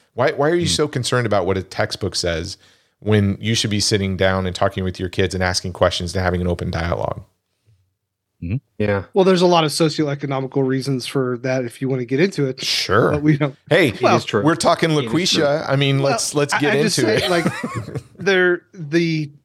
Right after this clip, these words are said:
Speaker 4: home dynamic has shifted.
Speaker 1: Yeah.
Speaker 4: You know, we used to have a, a household who could, you know, run on one income. So
Speaker 1: Uh,
Speaker 4: the mom stayed at home.
Speaker 1: Both my parents worked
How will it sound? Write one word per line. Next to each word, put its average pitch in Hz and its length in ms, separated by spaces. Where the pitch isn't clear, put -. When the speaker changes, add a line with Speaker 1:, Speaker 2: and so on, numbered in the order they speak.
Speaker 4:
home 190 380
dynamic 160 500
has 135 160
shifted. 143 680
Speaker 1:
Yeah. 247 240
Speaker 4:
You 135 60
know, 139 100
we 139 140
used 151 320
to 160 100
have 143 260
a, 131 320
a 139 120
household 147 460
who 139 120
could, 127 240
you 131 80
know, 120 220
run 147 260
on 139 160
one 143 160
income. 139 560
So - 100
Speaker 1:
Uh, - 20
Speaker 4:
the 143 80
mom 143 240
stayed 143 240
at 131 80
home. 135 400
Speaker 1:
Both 151 180
my 151 140
parents 123 440
worked - 600